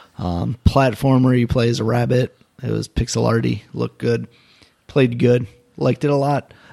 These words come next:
That is coming out March twenty-sixth on P S four, Xbox One, and Nintendo Switch, as well as Google Stadia, if you choose to play it there. So,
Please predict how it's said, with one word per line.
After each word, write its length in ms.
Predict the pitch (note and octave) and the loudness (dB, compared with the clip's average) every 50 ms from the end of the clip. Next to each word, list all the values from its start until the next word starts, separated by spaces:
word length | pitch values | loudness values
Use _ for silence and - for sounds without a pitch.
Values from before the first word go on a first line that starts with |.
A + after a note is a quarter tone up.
| - - | -14 -2
That 240 | D#3 F3+ G3 G3+ G#3 | 2 2 2 2 2
is 200 | G#3 G#3 G3 - | 0 -2 -2 0
coming 340 | - F#3+ G3 G3 F#3+ F#3+ | 0 0 0 2 2 2
out 180 | F#3+ F3+ E3 C3+ | 2 2 2 2
March 380 | C#3+ D#3 E3+ F3 D#3+ - - A3+ | 2 2 2 2 2 0 -2 -2
twenty-sixth 1160 | - D#3+ D3+ D#3+ E3 E3 D3+ - - - E3 D#3 D#3 - - - - - - - - - - - - | 0 0 0 2 0 0 -2 -4 -2 0 0 0 0 -2 -6 -10 -12 -12 -10 -10 -10 -12 -12 -12 -6
on 720 | - C3+ C3+ C3 C3 C3 C3 B2+ C3 B2+ B2+ B2+ B2 - - _ _ _ _ _ _ _ | -2 0 2 2 4 4 4 4 4 4 4 2 2 0 -4 _ _ _ _ _ _ _
P 120 | - B2+ A#2+ | 0 2 2
S 120 | A2 - | 2 2
four, 300 | - C3 C3 C3 C3+ - | 2 2 2 2 2 0
Xbox 580 | - - C3 - - C#3 C3+ D3+ - - - - | -2 -4 -6 0 2 4 4 4 2 -2 -4 -4
One, 500 | D3 D3 D#3 D#3 D#3+ D#3+ D#3+ E3 E3 F3+ - - | 0 2 2 2 4 2 0 0 -2 -4 -4 -6
and 580 | - C#3+ - E3 - - - - - - - - - - | -6 -4 -2 0 0 0 -2 -2 -2 -2 -2 -4 -4 -2
Nintendo 480 | - D#3+ - F3 - - D#3 D#3+ - | -2 -2 -2 -2 -2 0 0 0 0
Switch, 480 | - - - A#2+ - - - - - - | -2 -2 -2 -2 -2 -2 -6 -6 -6 -4
as 240 | A#2 A2+ G#2+ A#2 A#2+ | -4 -4 -4 -4 -4
well 240 | A2+ G#2+ G#2 G2 | -4 -2 -2 -2
as 320 | F#2+ F#2+ F#2+ - - - - - _ _ _ _ _ _ _ - | -2 -4 -4 -6 -8 -10 -12 -14 _ _ _ _ _ _ _ 0
Google 260 | A2 G#2 G2 F2 E2+ | 2 2 2 0 -2
Stadia, 400 | - - - - - - - - - _ _ _ _ | -4 -4 -6 -6 -6 -8 -12 -14 -16 _ _ _ _
if 60 | - | -10
you 80 | - | -8
choose 200 | - - - - - | -8 -8 -8 -8 -10
to 60 | - | -4
play 200 | - - - - | -2 0 0 0
it 80 | A2 - | 0 2
there. 220 | C#3+ C#3 A2 - - - _ - - - - _ _ _ _ _ _ _ _ | 2 2 2 0 -6 -16 _ -20 -20 -20 -20 _ _ _ _ _ _ _ _
So, 420 | - - B2+ C3 C3+ C#3 C3+ C3 | -10 -4 -2 0 0 0 -2 -4